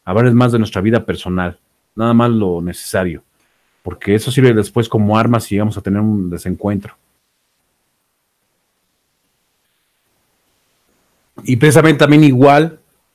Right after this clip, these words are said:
por eso agarré, digo, agarré los más comunes, eh, los sueños, eh, en mis videos. Son dos videos, me faltan más, les digo, me falta mucho, pero,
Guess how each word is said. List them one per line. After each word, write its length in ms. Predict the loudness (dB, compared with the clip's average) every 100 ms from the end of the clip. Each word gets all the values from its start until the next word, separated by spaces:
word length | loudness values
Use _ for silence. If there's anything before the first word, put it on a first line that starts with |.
| -8
por 120 | -6
eso 180 | -2 -2
agarré, 320 | -2 -4 -4
digo, 180 | -2 -4 -4 -8
agarré 300 | -8 -6 -4
los 140 | -2 0
más 180 | -2
comunes, 720 | -2 -2 2 2 0 -2 -14 _ _ _ _ _ _ _ _ -14
eh, 160 | -12
los 200 | -10 -12
sueños, 580 | -4 -2 -2 -4 -8 -20 _ _ _ _ _ _
eh, 240 | -12 -10 -8
en 80 | -8
mis 140 | -6
videos. 600 | 0 2 2 0 -8 -20 _ _ _ _ _ _ _ _ _ _ _ _ -8
Son 200 | -2 2
dos 160 | 2
videos, 400 | 4 4 4 0
me 120 | -6
faltan 320 | -4 -4 -2 -4
más, 340 | -4 -8 -10 -10
les 80 |
digo, 140 | -6 -4
me 120 | -4
falta 220 | -4 -6
mucho, 320 | -4 -6 -10
pero, 240 | -14 -14